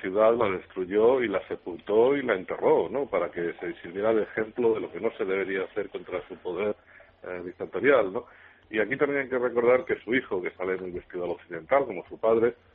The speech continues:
en fin, esto es una dictadura hereditaria, ¿no? Eh, es Hafez el-Assad el que deja, por su enfermedad, a su hijo al frente del, del poder en Damasco, que es un régimen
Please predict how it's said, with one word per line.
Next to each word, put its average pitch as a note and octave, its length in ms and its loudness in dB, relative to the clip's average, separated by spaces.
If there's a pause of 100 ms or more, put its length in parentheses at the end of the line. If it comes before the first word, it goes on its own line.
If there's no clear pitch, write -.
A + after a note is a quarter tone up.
(180)
en B2 140 -6
fin, - 60 -12
esto - 220 -4
es A2 80 2
una B2+ 160 0
dictadura F#2 640 -2
hereditaria, E2 720 -2
¿no? - 100 -12 (520)
Eh, F2+ 400 -2
es - 60 -10 (100)
Hafez F#2 240 -10
el-Assad G2 460 -2
el G#2+ 120 0
que F2+ 100 -4
deja, G#2 460 0 (300)
por F#2 160 -10
su G2+ 80 -8
enfermedad, G#2 600 0
a G2+ 120 -4
su F#2 120 -4
hijo G2 220 -2
al G2+ 160 0
frente F2+ 300 -6
del, F2 560 -4
del F2 140 -8
poder F2+ 260 -4
en F#2 100 -6
Damasco, A2+ 560 0 (340)
que F#2+ 240 -2
es - 120 -10
un G2 120 -10
régimen F#2+ 600 -2